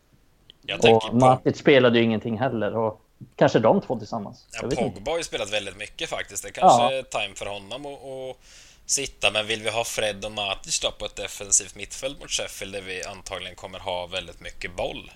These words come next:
Speaker 2: Ja, egentligen inte, men, ehm, jag tror väl att det skulle väl kunna funka. Men jag s-, ser såklart hellre Pogba på banan, men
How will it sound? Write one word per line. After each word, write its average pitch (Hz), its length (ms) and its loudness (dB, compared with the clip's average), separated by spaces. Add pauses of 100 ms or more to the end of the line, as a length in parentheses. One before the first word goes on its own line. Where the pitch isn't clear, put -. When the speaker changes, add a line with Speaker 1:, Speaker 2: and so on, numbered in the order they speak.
(680)
Speaker 2:
Ja, - 120 2
egentligen 139 460 8
inte, 160 380 4
men, 113 340 2
ehm, 113 520 -4 (960)
jag - 460 2 (440)
tror 120 220 0
väl 208 140 4
att - 140 2
det 110 360 0
skulle 110 260 -6
väl 107 140 -6
kunna 113 220 -2
funka. 113 300 -6 (600)
Men 107 460 4
jag 117 420 6
s-, - 340 -6
ser 113 160 6
såklart 139 360 6
hellre 113 340 6
Pogba 117 460 4
på - 120 -2
banan, 110 380 2
men 110 180 0